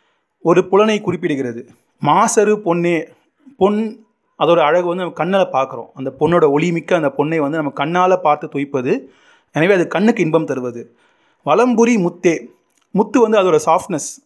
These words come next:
அந்த குளிர்ச்சி, அது வந்து நம்மளோட தொடு உணர்வுக்கு இன்பம் தருவது. காசரு விரையே, விரைங்கிறது வாசம், நறுமணம், அது வந்து நம்மளோட நுகர்தல், ஆ, உயிர்த்தல் அப்படின்னு சொல்லுவோம். அந்த உயிர்த்தல், அல்ஃபாக்டரி,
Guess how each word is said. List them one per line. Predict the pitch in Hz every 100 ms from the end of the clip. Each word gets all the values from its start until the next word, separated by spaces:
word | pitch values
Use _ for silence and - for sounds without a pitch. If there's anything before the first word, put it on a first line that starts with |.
| _ _ _
அந்த | 147 147
குளிர்ச்சி, | 170 190 190 139 127 _ _
அது | 151 165
வந்து | 180 180
நம்மளோட | 190 160 143 139 -
தொடு | 185 220 220 147 -
உணர்வுக்கு | 160 175 202 196 196 208 202
இன்பம் | 165 160 160
தருவது. | 151 127 120 113 - _ _ _ _ _ -
காசரு | 170 226 247 233 233
விரையே, | 165 170 175 165 135 -
விரைங்கிறது | 156 208 220 185 156 202
வாசம், | 143 147 160 143 131
நறுமணம், | 135 165 143 131 -
அது | 143 165
வந்து | 170 196
நம்மளோட | 180 151 196 262 - - _ _
நுகர்தல், | 165 190 208 165 127 - _ _ _ _ _ _ _ _ -
ஆ, | 143 143
உயிர்த்தல் | 156 208 214 196 156
அப்படின்னு | 139 143
சொல்லுவோம். | 139 143 214
அந்த | 151
உயிர்த்தல், | 139 185 233 - 190 175 - - _ -
அல்ஃபாக்டரி, | 170 196 180 147 147